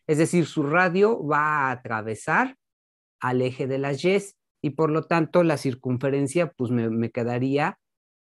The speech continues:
pues más o menos así. Suponiendo que este es el radio,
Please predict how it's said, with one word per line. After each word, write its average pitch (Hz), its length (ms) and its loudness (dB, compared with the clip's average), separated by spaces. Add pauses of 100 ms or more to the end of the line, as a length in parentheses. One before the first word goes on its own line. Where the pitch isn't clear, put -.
(1200)
pues 170 220 0
más 208 240 0
o 190 60 2
menos 160 340 0
así. 117 260 -2
Suponiendo 156 720 2
que 170 80 -2
este 165 160 -4
es 139 100 -10
el 110 160 0
radio, 143 560 2